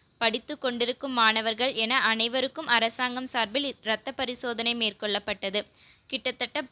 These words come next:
பாதிக்கு மேல் மாணவர்கள் பாதிக்கப்பட்டிருந்தனர். கெட்டதிலும் ஒரு நல்லதாக, அந்த மாத்திரையின் வீரியம் மிக மிக மெதுவாகத்தான் இரத்தத்தில் கலக்கும்.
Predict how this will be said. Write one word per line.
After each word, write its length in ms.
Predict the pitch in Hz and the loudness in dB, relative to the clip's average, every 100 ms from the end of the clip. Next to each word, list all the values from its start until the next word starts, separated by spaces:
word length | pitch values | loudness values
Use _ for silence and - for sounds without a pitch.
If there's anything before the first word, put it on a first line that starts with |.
| _ | _
பாதிக்கு 480 | 240 226 240 269 285 | 2 4 4 0 -4
மேல் 240 | 254 277 | 2 2
மாணவர்கள் 640 | 294 254 240 233 240 254 226 | 4 2 4 4 0 0 4
பாதிக்கப்பட்டிருந்தனர். 1080 | 220 208 214 233 214 196 208 202 202 220 - _ _ _ | 4 4 0 -4 -4 -4 -4 -2 2 2 0 _ _ _
கெட்டதிலும் 600 | - 240 - 262 285 349 | 0 0 0 -2 -2 -2
ஒரு 220 | - 254 247 | -2 0 2
நல்லதாக, 600 | 240 233 226 240 233 214 | 2 4 4 4 6 4
அந்த 320 | - 240 220 | 4 2 2
மாத்திரையின் 640 | 214 208 208 262 269 285 | 4 4 4 0 0 0
வீரியம் 360 | 254 247 240 311 | 0 0 0 -2
மிக 320 | 240 233 277 | -4 -4 -4
மிக 280 | 285 269 302 | -4 -2 -2
மெதுவாகத்தான் 840 | 277 220 233 247 262 247 - 294 | -2 -2 2 4 4 0 0 -2
இரத்தத்தில் 520 | 285 233 220 233 240 247 | 0 -2 -2 -6 -6 -2
கலக்கும். 500 | 220 208 - 226 | 0 0 -2 -8